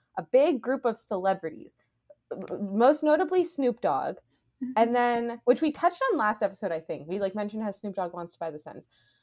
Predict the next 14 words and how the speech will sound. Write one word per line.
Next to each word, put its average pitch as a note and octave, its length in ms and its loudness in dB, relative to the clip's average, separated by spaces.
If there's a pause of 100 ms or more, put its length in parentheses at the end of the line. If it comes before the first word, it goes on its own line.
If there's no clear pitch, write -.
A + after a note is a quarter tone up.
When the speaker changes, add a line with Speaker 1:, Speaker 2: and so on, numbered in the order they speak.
(200)
Speaker 1:
And D#4+ 120 2
then F#4 280 -2
who F#4 120 2 (140)
else A4+ 240 4
is C#4 220 -4 (800)
in B3 180 0
it C3 240 -10 (240)
now? G3+ 480 -6
Who E4+ 120 2
else A4+ 200 6
is G#4+ 120 2
in D4+ 100 2
that A#3+ 340 0
bid? B3+ 160 -6